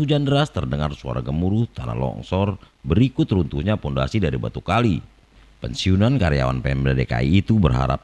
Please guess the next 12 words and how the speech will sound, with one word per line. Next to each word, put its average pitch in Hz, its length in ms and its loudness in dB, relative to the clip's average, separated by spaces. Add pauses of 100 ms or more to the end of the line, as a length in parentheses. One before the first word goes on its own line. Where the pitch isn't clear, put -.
dinas 139 320 4
terkait 127 400 0
cepat - 320 -6
membangun 65 320 -2
kembali 80 400 2
tanggul 65 320 0
penahan 64 320 -2
longsor 85 480 0 (240)
agar 127 320 0
tidak 80 240 2
menimbulkan 71 560 0
korban. 113 400 2